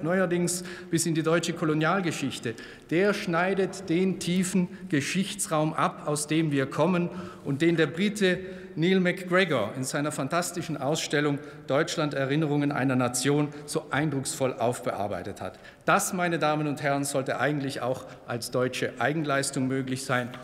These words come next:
und es sollte zum selbstverständlichen Bildungsgut aller Deutschen werden.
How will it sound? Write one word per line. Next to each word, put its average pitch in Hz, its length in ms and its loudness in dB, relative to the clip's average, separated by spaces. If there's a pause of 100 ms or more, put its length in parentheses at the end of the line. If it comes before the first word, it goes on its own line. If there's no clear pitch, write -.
und 170 180 0
es 151 160 0
sollte 139 280 0
zum 117 280 -4 (120)
selbstverständlichen 135 960 -2
Bildungsgut 123 640 -2
aller 107 240 -2
Deutschen 104 400 -6
werden. 101 300 -12